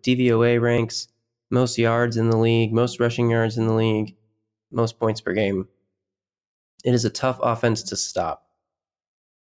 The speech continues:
I am strangely confident in the Titans' ability, though, and I'll get into why after the break. But first, I wanna talk about the reasons that I am concerned about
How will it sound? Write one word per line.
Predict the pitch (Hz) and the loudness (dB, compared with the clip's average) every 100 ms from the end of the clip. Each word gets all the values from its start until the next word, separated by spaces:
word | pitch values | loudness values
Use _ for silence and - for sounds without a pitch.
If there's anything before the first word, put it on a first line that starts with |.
| _ _ - | _ _ -4
I | 123 | 0
am | 120 160 196 208 - | 2 2 2 0 -4
strangely | - - 156 143 135 | -6 0 0 2 -2
confident | - 107 113 143 151 156 | 0 -2 -2 0 0 0
in | 131 | 0
the | 117 | 0
Titans' | - 113 131 120 | 0 -2 0 -4
ability, | 101 92 117 135 | -2 0 0 2
though, | 143 151 165 170 _ _ _ _ 123 | 2 2 0 -4 _ _ _ _ -2
and | 117 | -2
I'll | 113 | 0
get | 123 | 0
into | 139 131 107 | 0 -2 -4
why | 95 101 117 135 151 - _ | -2 -2 0 -2 -4 -10 _
after | 120 117 120 | -6 -2 -2
the | 104 | 0
break. | 101 110 151 - | 0 0 0 -4
But | - - | -8 -2
first, | 147 147 | -2 0
I | |
wanna | 165 147 | 0 0
talk | 131 123 | -2 -4
about | 110 117 110 104 - | 0 2 2 0 -2
the | 104 | 0
reasons | 101 104 104 95 - | 2 0 0 -2 -2
that | 92 92 | -4 -2
I | 90 | -2
am | 87 92 | -4 -6
concerned | - 90 - 95 90 | -8 -6 -4 -4 -4
about | 107 80 80 80 | -6 -6 -6 -6